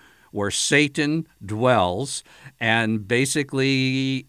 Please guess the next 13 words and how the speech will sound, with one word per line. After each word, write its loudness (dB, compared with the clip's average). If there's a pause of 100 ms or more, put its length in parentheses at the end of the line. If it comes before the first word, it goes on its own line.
you 0
can 0
apply 4
what -2
was -6
going 0
on 0
in -2
the -2
first 0
century -2
to -8
the -2